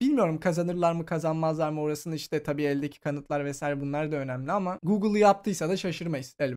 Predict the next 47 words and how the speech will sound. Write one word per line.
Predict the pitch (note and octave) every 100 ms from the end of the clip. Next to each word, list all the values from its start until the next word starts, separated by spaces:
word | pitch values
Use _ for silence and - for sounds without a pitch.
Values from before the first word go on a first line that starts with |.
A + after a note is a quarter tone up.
| -
Daha | E3+
önce | D#3+ D#3+
de | D#3+
buna | D#3+ D3+
benzer. | C#3 -
Evet, | F3 C3+ -
bir | G#3 F3+
diğer | F#3 G3
haberimiz. | E3+ E3 D#3 C3+
Android | D#3 F3+ A3+ A#3
on | A#3+
iki | A#3+
çıktı | - A3+ A#3
biliyorsunuz. | G#3+ D#3+ F3 A3+ -
Tabii | D#3+ D#3+ D3 -
çoğumuz | F3 D#3+ E3 D#3+
güncel | E3 D#3+ D#3
maalesef | D#3 C#3+ C#3+ C#3+ F3+ D#3
ben | D3+ D3 C#3
de | -
alamıyorum. | C3+ B2+ -
Bu | F#3+
Android | F3 G3+ A3 A#3+ A#3
on | B3
ikide | A#3+ G3+ A3 F#4+ - _
tek | A#3 C4 -
bir | D4 - _
privacy | - A3+ A#3 A3 G#3+
merkezi | G3+ G3 A3 G3+
olmuş | A3 E3 C#3+ D3+
ve | A3+ G#3
bu | G#3
privacy | A#3 A3 G#3+ G#3
merkezinde | E3 D#3 E3 A3 F#3
direkt | G3 -
işte, | - F#3+ F#3 _ _ E3
e, | D#3 D3+ - _
izinler, | F#3 F#3 F3 C3 D#3+ - - C#3+
e, | C3 C3 C3
ve | E3+
genel | D#3 E3+ E3+ E3+
anlamda | E3 E3 E3 E3 -
sizin, | D#3 D#3 D3+ -
e, | C#3+ C#3
şifreleriniz | - - D#3+ C#3 F3+ F3
vesaire | E3 - C3+ F#3+ F#3
burada, | F#3 D3+ F3+